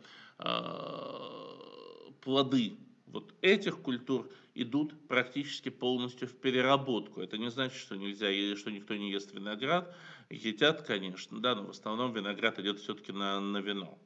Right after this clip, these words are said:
А, вот, и здесь на севере это лён, а по всему полуострову это виноград, конечно. Э, сейчас, э,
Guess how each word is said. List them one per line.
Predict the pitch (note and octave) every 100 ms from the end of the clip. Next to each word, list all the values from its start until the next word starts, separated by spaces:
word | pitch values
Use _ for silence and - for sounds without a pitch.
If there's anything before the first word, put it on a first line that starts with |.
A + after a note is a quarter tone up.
| _ _ _ - - - - -
А, | - B2+ C3+ C#3
вот, | B2+ A2 -
и | C3
здесь | B2 F3 F3
на | - C#3 C#3+
севере | C#3 - D#3 B2 A#2 A2+
это | A#2 C3 - C#3
лён, | C#3+ F3 G#3 A3+ A#3+ A#3 - - -
а | - C#3
по | - F#3+
всему | F3+ - - G3 F#3+ F3+
полуострову | D#3 C3+ C3 B2 B2 A#2+ - B2+ A#2+ B2 C3
это | D3+ C#3+
виноград, | C#3 C3+ C#3 C3+ C#3+ D#3+ E3+ E3+ - - - _ -
конечно. | A2+ G#2+ G#2+ - - G2+ - - - -
Э, | - -
сейчас, | - D3 C#3 - F3+ F3 - -
э, | - C#3 C3+